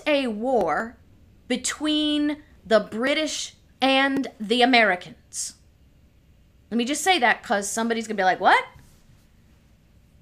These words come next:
The Revolutionary War was not a battle between the British and Americans. The Revolutionary War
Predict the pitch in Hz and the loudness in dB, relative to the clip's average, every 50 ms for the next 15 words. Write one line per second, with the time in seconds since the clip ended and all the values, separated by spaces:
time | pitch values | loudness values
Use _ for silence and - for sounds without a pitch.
0 | _ _ _ _ _ _ _ - _ - 196 220 220 214 196 208 226 247 247 330 | _ _ _ _ _ _ _ -20 _ -6 0 2 2 4 6 8 6 8 8 6
1 | 339 330 349 349 349 359 415 415 415 415 403 381 359 320 240 202 190 196 214 240 | 2 2 0 -2 -2 2 2 4 4 4 4 4 4 4 4 4 4 2 2 2
2 | - - 233 240 254 220 208 214 214 214 226 240 294 339 339 285 403 403 403 370 | -2 -6 -6 -4 -4 -4 -4 -2 2 4 4 4 4 2 6 8 8 10 10 8
3 | 294 254 247 277 277 - - - 220 247 240 - - - 262 247 254 247 247 254 | 8 4 2 0 -4 -10 -16 -10 -8 -8 -8 -8 -6 -4 -2 -2 -2 -2 -2 -4
4 | 247 - 202 214 202 196 196 - 220 269 285 302 311 285 - - - - - _ | -6 -6 -4 -4 -4 -4 -4 -6 -4 -2 -2 -2 -2 -4 -6 -8 -12 -14 -20 _
5 | _ _ _ - 262 262 254 262 262 262 262 262 262 - - _ _ _ _ - | _ _ _ 0 0 2 2 2 2 0 0 -2 -6 -8 -16 _ _ _ _ -8
6 | - - 254 254 262 262 254 240 208 185 - - 160 - - _ - - - - | 2 2 4 6 8 8 8 8 6 2 -2 -8 -18 -20 -20 _ -18 -16 -16 -16
7 | - _ _ _ _ _ _ _ _ _ _ _ _ _ _ _ _ _ _ _ | -16 _ _ _ _ _ _ _ _ _ _ _ _ _ _ _ _ _ _ _
8 | _ _ _ _ _ _ _ _ _ _ _ _ _ _ - 202 196 202 208 214 | _ _ _ _ _ _ _ _ _ _ _ _ _ _ -6 -4 2 2 2 2
9 | 240 254 254 254 269 285 277 269 277 285 320 427 440 415 359 311 294 285 285 - | 2 -2 -2 -2 0 2 2 2 2 2 2 4 6 6 6 6 6 2 0 -4